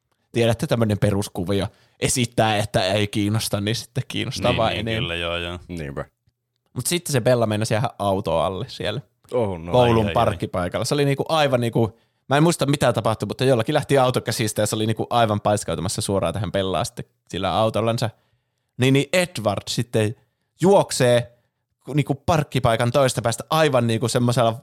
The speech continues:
Speaker 1: val-, Gordon Freemanin nopeudella siihen väliin.
Speaker 2: <laughs>
Speaker 1: Ja pysäyttää se auton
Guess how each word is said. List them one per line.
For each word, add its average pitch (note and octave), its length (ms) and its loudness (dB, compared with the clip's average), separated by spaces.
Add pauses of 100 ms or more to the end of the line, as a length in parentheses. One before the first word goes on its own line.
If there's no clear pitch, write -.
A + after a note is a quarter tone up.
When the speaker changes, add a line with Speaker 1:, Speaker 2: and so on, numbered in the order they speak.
Speaker 1:
val-, C#3 240 2 (120)
Gordon A#2+ 380 4
Freemanin A2 680 0
nopeudella G2 640 0
siihen A2 380 -4
väliin. G#2+ 540 0
Speaker 2:
<laughs> F3 80 -6 (340)
Speaker 1:
Ja C3 60 2
pysäyttää C#3 600 2
se B2+ 140 2
auton A2+ 540 2